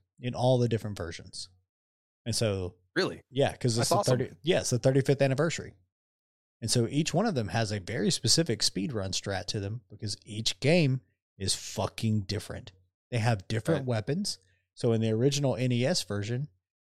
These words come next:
Speaker 1: you get, um, the silver sword in,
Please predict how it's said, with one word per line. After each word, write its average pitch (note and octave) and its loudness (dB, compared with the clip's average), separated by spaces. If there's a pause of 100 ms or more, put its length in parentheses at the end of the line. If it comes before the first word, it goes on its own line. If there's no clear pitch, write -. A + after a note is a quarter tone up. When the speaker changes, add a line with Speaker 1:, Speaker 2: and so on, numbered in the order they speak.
Speaker 1:
you A2+ -16
get, G#2 0
um, G2+ 0 (420)
the G#2 -2
silver D3+ 4
sword F3+ -2 (600)
in, A2+ -2